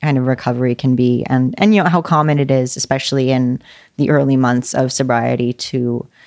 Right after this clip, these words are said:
go back to alcohol. So I know that this can be a really complicated one, and I understand the guilt that the, uh, letter writer is feeling for sure.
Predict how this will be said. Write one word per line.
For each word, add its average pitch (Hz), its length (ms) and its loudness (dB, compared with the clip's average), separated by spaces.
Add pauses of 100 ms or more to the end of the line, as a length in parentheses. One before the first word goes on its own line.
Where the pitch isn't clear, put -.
(460)
go 143 160 2
back - 240 -6
to - 80 -4
alcohol. - 420 -4
So 127 380 0
I 143 80 0
know 147 160 4
that 143 120 0
this 135 160 -2
can 131 120 0
be 127 100 0
a 127 40 2
really 123 200 0
complicated 127 480 -4
one, 135 160 0
and 156 100 0
I 165 80 2
understand 156 560 0
the 131 160 -8
guilt 120 560 -2
that - 300 -6
the, 117 240 -2
uh, 110 120 -4
letter 117 280 -2
writer 120 240 -2
is - 160 -6
feeling - 300 -6
for - 180 -10
sure. - 360 -10